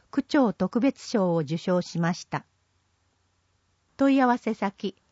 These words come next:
森下文化センター、森下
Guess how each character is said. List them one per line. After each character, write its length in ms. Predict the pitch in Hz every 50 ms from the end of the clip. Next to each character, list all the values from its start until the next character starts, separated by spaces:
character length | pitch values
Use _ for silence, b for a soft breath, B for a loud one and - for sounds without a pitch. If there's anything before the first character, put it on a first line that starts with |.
| _ _ _ _ _ -
森 240 | 202 233 254 277 302
下 260 | - - - 226 185
文 200 | 156 190 226 220
化 140 | - 220 220
セ 180 | - - 208
ン 100 | 208 190
タ 440 | - - 160 156 156 147 143 139 -
ー、 40 | _ _ _ _ _ _ _ _ _ -
森 280 | 208 226 247 294 302
下 360 | 285 - - - 185 156 -